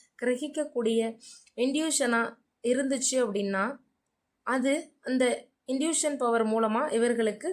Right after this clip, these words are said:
தெரிய வரும். தனுசு ராசிக்காரர்களுக்கு குரு பார்வையோட ராகு இருக்கிறதுனால உங்க மனசுல பட்ட காரியங்கள்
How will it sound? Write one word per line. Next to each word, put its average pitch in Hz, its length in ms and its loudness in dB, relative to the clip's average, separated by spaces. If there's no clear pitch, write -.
தெரிய 226 260 2
வரும். 196 320 0
தனுசு 311 400 0
ராசிக்காரர்களுக்கு 247 1300 0
குரு 277 360 0
பார்வையோட 262 560 2
ராகு 240 320 0
இருக்கிறதுனால 220 760 0
உங்க 226 280 -2
மனசுல 269 560 0
பட்ட 247 280 -4
காரியங்கள் 226 640 0